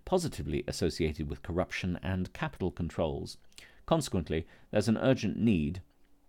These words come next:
so the report concludes, to implement regulation of crypto assets. Uh, taking a wait-and-see or laissez-faire approach may be too little, too late.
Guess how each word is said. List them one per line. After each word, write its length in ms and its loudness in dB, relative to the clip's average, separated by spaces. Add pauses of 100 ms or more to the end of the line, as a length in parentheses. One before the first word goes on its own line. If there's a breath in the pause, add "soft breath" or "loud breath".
(360)
so 260 2
the 100 -2
report 380 -2
concludes, 580 0 (220 loud breath)
to 140 0
implement 420 6
regulation 640 2
of 80 -4
crypto 400 -4
assets. 500 -4 (640 soft breath)
Uh, 120 -8 (240)
taking 320 -2
a 60 -4
wait-and-see 840 -2
or 160 0
laissez-faire 720 -2
approach 420 -6
may 140 0
be 100 0
too 220 -4
little, 360 0 (420)
too 160 -6
late. 360 0